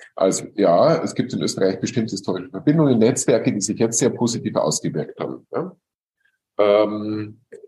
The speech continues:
andererseits, Österreich ist auf dem,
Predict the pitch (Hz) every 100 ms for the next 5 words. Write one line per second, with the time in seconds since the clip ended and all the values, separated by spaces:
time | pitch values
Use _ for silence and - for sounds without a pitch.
0 | _ _ _ _ - 95 113 - 104 104
1 | - - - - - 107 120 104 104 -
2 | - - - - 92 -